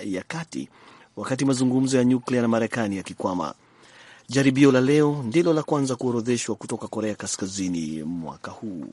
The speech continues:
Na rais wa Uturuki Recep Tayyip Erdogan amesema mapema leo kuwa mapigano, matumaini ya kufi-, mapigano yanadumaza matumaini ya kufikiwa kwa suluhisho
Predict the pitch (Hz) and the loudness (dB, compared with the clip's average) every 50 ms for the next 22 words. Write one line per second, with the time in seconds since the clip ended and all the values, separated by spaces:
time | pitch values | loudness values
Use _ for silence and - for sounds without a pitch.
0 | 50 - _ _ _ _ _ _ _ _ _ - _ _ _ _ _ _ _ _ | -18 -20 _ _ _ _ _ _ _ _ _ -20 _ _ _ _ _ _ _ _
1 | _ _ _ _ - - - - - - - - - - 151 165 165 165 165 165 | _ _ _ _ -20 -20 -20 -20 -18 -18 -18 -14 -4 0 4 4 6 6 6 6
2 | 170 180 196 208 - - 175 170 165 151 - 175 160 156 165 175 165 - - 170 | 4 4 2 0 2 2 4 4 4 4 2 2 2 4 2 0 0 -2 -2 0
3 | 165 160 156 143 135 - 156 160 156 - - 165 151 151 151 156 151 - - - | 2 2 2 2 2 2 2 2 2 2 0 0 0 2 2 0 0 0 0 0
4 | 160 160 147 147 139 131 135 131 135 139 151 156 - 127 127 131 127 - - 143 | 2 4 4 4 4 4 4 2 2 2 0 -2 -2 -2 0 0 0 0 0 0
5 | 131 131 123 123 120 - 131 123 123 123 127 131 127 120 - - - 127 127 123 | 2 2 2 0 0 0 0 2 2 2 2 2 0 -2 -4 -4 -2 0 2 2
6 | 117 120 113 - 120 113 127 131 131 127 131 127 131 151 - _ _ _ _ _ | 2 0 -2 -4 -4 -4 -2 -2 0 0 0 -2 -2 -4 -8 _ _ _ _ _
7 | _ _ _ _ _ _ _ _ _ _ _ _ _ - - - 87 92 - 120 | _ _ _ _ _ _ _ _ _ _ _ _ _ -14 -10 -10 -10 -8 -6 -4
8 | 113 110 117 131 139 135 135 127 127 127 123 127 123 117 123 120 - - 131 - | -2 0 2 2 4 4 4 4 4 4 4 2 2 0 -2 -2 -4 -6 -8 -8
9 | - - - - _ - - 123 - 165 143 147 165 165 160 156 151 147 147 147 | -8 -12 -20 -18 _ -8 -8 -8 -6 -4 -2 0 2 2 2 2 2 2 2 2
10 | 147 147 147 - - _ _ - - - 131 135 131 127 135 131 127 123 - 123 | 0 0 -2 -4 -6 _ _ -16 -10 -4 0 2 2 2 2 0 -2 -2 -4 -4
11 | 127 123 135 160 175 165 127 - 90 82 87 - 110 104 107 117 123 117 113 107 | 0 0 2 2 2 0 -2 -2 -4 -6 -6 -4 -2 0 0 2 2 2 0 -2
12 | - - - - - 127 117 - - 107 - - 104 110 113 123 131 127 - - | -6 -10 -14 -6 -4 -2 -2 -2 -4 -6 -4 -4 -4 -4 -4 -4 -4 -4 -2 -2
13 | 120 117 - | -2 -2 -4